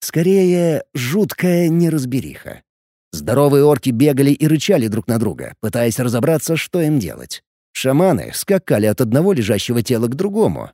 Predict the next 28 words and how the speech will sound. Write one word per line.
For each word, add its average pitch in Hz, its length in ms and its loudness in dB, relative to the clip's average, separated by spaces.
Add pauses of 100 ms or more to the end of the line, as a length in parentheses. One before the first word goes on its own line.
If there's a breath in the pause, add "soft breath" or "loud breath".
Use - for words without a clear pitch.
и - 140 -8
далеко 180 440 -2
не 196 120 2
сразу 185 340 0
поняли, 110 540 -2
что - 180 -8
если 120 280 0
сородич 123 520 0
на 127 80 0
земле, 117 440 -2 (180)
значит, 147 540 -2
его 147 220 -2
можно 196 320 2
вычёркивать 165 680 0
из - 160 -4
списка 165 380 -2
живых. 110 460 -8 (480)
Помочь 135 480 2
можно 92 340 -2
было 98 200 0
лишь 104 260 -2
тем, 165 380 -2
кто - 240 -6
только 196 420 0
проявлял 175 640 0
первые 113 420 0
признаки 117 460 -2
отравления. 60 720 -8